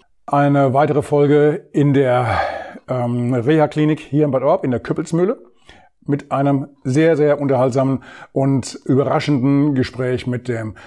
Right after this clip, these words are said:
Geschäftsführer, äh, Georg Freund im Anschluss. Und zu guter Letzt als Episode Nummer sechs dieses Projekts bin ich in der Altenpflege für einen Tag.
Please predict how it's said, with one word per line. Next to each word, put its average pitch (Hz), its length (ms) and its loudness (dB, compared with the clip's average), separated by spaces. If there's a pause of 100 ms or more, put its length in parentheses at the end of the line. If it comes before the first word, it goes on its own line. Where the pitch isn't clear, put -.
(140)
Geschäftsführer, 135 880 0 (180)
äh, 127 180 -2
Georg 123 280 0
Freund 170 300 -2
im 170 100 -2
Anschluss. 170 380 0 (300)
Und 143 200 2
zu 113 80 -2
guter 143 160 2
Letzt 147 320 0 (380)
als 135 360 -2 (120)
Episode 139 600 2
Nummer 135 340 0
sechs 139 460 -4
dieses 143 220 -2
Projekts 139 480 -4
bin 147 120 0
ich 151 180 -4
in 135 220 0
der 143 240 0
Altenpflege 147 580 0
für 147 240 -2
einen 139 220 -2
Tag. 135 320 -6